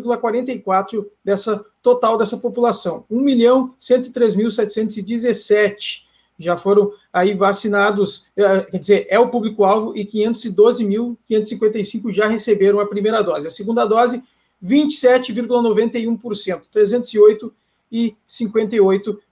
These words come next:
trezentos e oito mil e cinquenta e oito pessoas já receberam a segunda dose. Profissionais da saúde, né, tem, ainda a gente trata das po-, dos, dos públicos-alvos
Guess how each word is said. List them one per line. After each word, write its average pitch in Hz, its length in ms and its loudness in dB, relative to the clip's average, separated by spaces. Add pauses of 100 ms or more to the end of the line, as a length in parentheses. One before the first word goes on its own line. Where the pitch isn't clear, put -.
(180)
trezentos 226 320 2
e - 20 6
oito 233 180 2
mil 220 120 2
e - 20 0
cinquenta 226 340 -4
e 220 40 4
oito 202 180 4
pessoas 196 380 0
já 196 140 2
receberam 202 640 0 (300)
a 190 100 2
segunda 214 520 0
dose. - 320 -6 (400)
Profissionais 254 520 2
da 247 80 2
saúde, 247 460 2
né, 202 160 2
tem, 208 420 -2 (160)
ainda 196 260 0
a 196 40 2
gente 208 260 -4
trata 202 540 -2 (240)
das 208 260 0
po-, 208 220 -4
dos, 196 400 -4 (400)
dos - 140 -14
públicos-alvos 226 880 -2